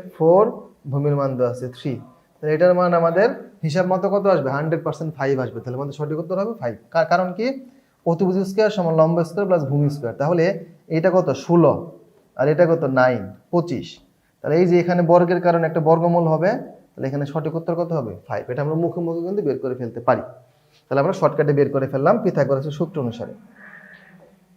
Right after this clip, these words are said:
এরপরে দেখো এই অধ্যায় থেকে আরেক, এই অধ্যায় না, তারপরের অধ্যায়, দূরত্ব এবং উচ্চতা নির্ণয়। এখান থেকে কি আসছে? একটা সমকোণী ত্রিভুজের অতিভুজ দেওয়া আছে রুট থ্রি। তাহলে আমরা একটু কাজ করি আর লিখে ফেলি।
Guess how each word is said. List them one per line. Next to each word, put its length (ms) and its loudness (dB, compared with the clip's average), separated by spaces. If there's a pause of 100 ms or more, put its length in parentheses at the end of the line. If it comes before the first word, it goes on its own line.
(240)
এরপরে 340 6
দেখো 400 6
এই 120 8
অধ্যায় 240 4
থেকে 200 6
আরেক, 200 6
এই 120 4
অধ্যায় 240 2
না, 100 0
তারপরের 340 4
অধ্যায়, 300 4
দূরত্ব 380 4
এবং 180 2
উচ্চতা 280 2
নির্ণয়। 340 0 (140)
এখান 260 0
থেকে 180 4
কি 160 6
আসছে? 420 4 (220)
একটা 340 4
সমকোণী 520 2
ত্রিভুজের 400 4
অতিভুজ 360 4
দেওয়া 180 4
আছে 160 0
রুট 260 2
থ্রি। 200 -8 (140)
তাহলে 140 2
আমরা 120 2
একটু 160 0 (1200)
কাজ 260 2
করি 240 4
আর 60 8
লিখে 280 4
ফেলি। 240 2